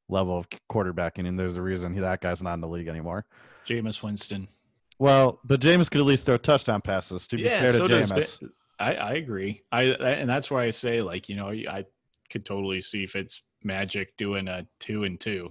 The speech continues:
Speaker 2: two T Ds,
Speaker 1: Right,
Speaker 2: two
Speaker 1: that's
Speaker 2: interceptions.
Speaker 1: I could, a hundred percent, I could easily see that happening. So, yeah, I like, uh, Buffalo to
Speaker 2: But
Speaker 1: win.
Speaker 2: oh and three, yeah,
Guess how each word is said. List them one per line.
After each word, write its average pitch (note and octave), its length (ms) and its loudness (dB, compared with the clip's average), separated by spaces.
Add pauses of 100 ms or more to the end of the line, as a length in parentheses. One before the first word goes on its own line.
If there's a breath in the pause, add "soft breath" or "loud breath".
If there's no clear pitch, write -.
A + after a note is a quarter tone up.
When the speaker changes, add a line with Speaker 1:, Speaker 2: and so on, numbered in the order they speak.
Speaker 2:
two A2 160 -6
T G#2+ 120 -6
Ds, A#2+ 40 4
Speaker 1:
Right, A2+ 280 6
Speaker 2:
two - 120 -10
Speaker 1:
that's G#2 200 4
Speaker 2:
interceptions. F#2+ 720 -8
Speaker 1:
I A#2+ 140 4
could, G2+ 240 -4 (400)
a A2 60 4
hundred A2 200 2
percent, F#2+ 280 -2
I G#2+ 80 0
could G#2 180 -6 (500)
easily B2+ 340 6
see A2 160 -2
that G2+ 140 4
happening. G2+ 360 -2 (400 loud breath)
So, - 120 2
yeah, B2 120 8
I A#2+ 140 6
like, C3 300 6
uh, A#2+ 420 6
Buffalo C3+ 360 6
to B2 60 10
Speaker 2:
But - 40 10
Speaker 1:
win. D#3+ 80 10
Speaker 2:
oh D3+ 100 8
and C3 140 2
three, G2 320 -2
yeah, F#2 200 0